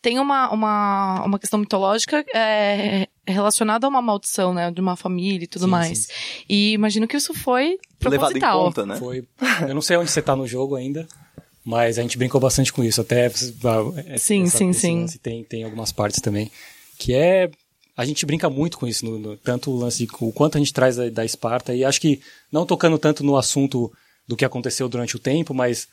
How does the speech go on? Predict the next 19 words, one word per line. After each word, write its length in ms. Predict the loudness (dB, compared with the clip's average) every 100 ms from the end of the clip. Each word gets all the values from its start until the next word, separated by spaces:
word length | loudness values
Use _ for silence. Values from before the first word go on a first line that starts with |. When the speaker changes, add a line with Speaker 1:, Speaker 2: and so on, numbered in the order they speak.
| _ _
Speaker 2:
a 80 | -2
gente 160 | 0 2
como 200 | 2 0
fã, 280 | 0 2
a 60 | 4
gente 180 | 2 -2
como 240 | -2 -2
conhece 400 | 0 2 2 2
aí 80 | 0
toda 200 | 0 4
a 20 |
história, 520 | 4 4 4 4 2 -2
é 60 | -4
até 160 | 0
interessante 580 | 2 2 2 2 0 0
não 160 | 0 -2
contar 400 | -2 -2 2 2
tanto 280 | 2 -4
pra 120 | -2